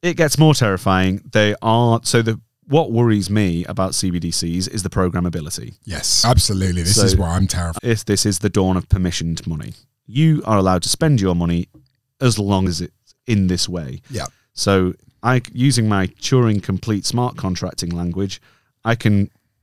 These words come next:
Speaker 1: put any logic on why and how you can spend money. And there was a dude from Cambridge University there who'd been,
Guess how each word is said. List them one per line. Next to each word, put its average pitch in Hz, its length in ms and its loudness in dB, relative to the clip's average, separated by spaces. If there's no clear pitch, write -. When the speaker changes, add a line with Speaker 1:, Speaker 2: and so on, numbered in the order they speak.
Speaker 1:
put - 180 -4
any 151 340 6
logic 92 520 -2
on 98 260 0
why 92 480 0
and 95 140 -4
how 92 220 -2
you 87 160 -4
can - 140 -16
spend 87 380 -4
money. 101 320 -2
And 101 440 0
there 117 80 -2
was 107 80 0
a 101 60 -4
dude 113 340 0
from 95 260 -2
Cambridge 98 640 0
University 95 560 0
there 87 360 -2
who'd 107 260 0
been, 95 220 0